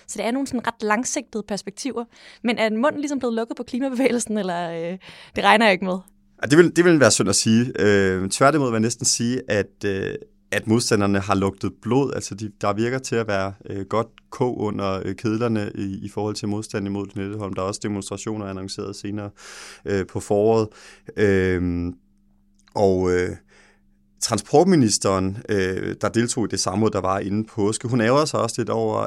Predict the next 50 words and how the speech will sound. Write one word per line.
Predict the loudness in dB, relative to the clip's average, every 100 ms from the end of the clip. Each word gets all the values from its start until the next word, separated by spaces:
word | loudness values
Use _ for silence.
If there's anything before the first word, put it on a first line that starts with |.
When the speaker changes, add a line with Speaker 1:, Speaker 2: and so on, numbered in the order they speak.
| -4
Speaker 2:
at | -6 -6 -8 -10 -10 -8 -6
de | -6
her | -2 -2 -2 -6 -14
procesfejl, | -8 -6 -2 -2 -2 -4 -6 -10 -4 0 0 -2
som | -6 -4
man | -2 -2
måske | -4 -6
kan | -4 -6
anse | -4 -6 -8
det | -8
som, | -6 -4 -6
at | -8
det | -8
her | -6
brev | -8 -6
ikke | -8 -10
blev | -12 -10
givet | -8 -8 -6
videre, | -6 -6 -8 -14 -20 -20 _
det | 2
er |
jo | 4
med | 4 0
til | 0
at | 0 2
opildne | 0 0 -2 -2
imod | -2 -2
den | -2
modstand, | -2 -2 -4 -6
der | -6 -6
er | -2 -2
imod | -2 -4 -6 -6
det | -6
her | -8 -10 -10
projekt. | -12 -8 -10 -10
Og | -6 -6 -6 _ -20 -20 _
hun | -4
sagde, | -2 0
det |
er | 0
jo, | -2
det | -2
er |
jo | 0
altid, | 0 -2 -4 -4 -4 -8
når | -4 -2
man | -2 -2
skal | -4
lave | -2 -2 -2 -4
store, | -4 -4 -2 -2